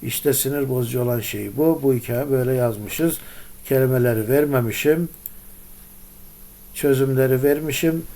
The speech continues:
Demek ki siz burada kelimeleri kendiniz bulacaksınız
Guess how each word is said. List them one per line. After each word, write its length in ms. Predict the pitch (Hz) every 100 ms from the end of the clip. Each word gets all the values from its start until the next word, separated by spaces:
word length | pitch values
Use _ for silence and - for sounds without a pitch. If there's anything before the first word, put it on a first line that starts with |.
| - - -
Demek 300 | 139 151 147
ki 100 | -
siz 280 | - 143 135
burada 260 | 139 139
kelimeleri 580 | 135 135 135 135 135 127
kendiniz 500 | 127 131 131 147 147
bulacaksınız 760 | 151 151 151 139 - 156 156